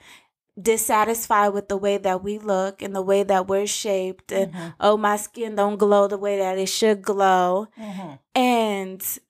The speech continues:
Speaker 1: my hair ain't as long as I want it to be." But that's vanity too.
Speaker 2: Yeah, it is.
Speaker 1: That's,
Speaker 2: It
Speaker 1: that's
Speaker 2: is.
Speaker 1: the worst kind of vanity.
Speaker 2: Yeah,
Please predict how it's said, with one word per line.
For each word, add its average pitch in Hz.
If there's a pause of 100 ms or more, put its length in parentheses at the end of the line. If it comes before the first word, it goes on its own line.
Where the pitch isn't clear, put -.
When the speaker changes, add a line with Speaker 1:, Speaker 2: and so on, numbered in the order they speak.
(300)
Speaker 1:
my 208
hair 226
ain't 214
as 196
long 214
as 202
I 190
want 226
it 226
to 220
be." 190 (680)
But 208
that's 214
vanity 220
too. 220
Speaker 2:
Yeah, 196 (100)
it 180
is. 202 (160)
Speaker 1:
That's, 226
Speaker 2:
It 175
Speaker 1:
that's 240
Speaker 2:
is. -
Speaker 1:
the 226
worst 226
kind 214
of 175
vanity. 175
Speaker 2:
Yeah, 143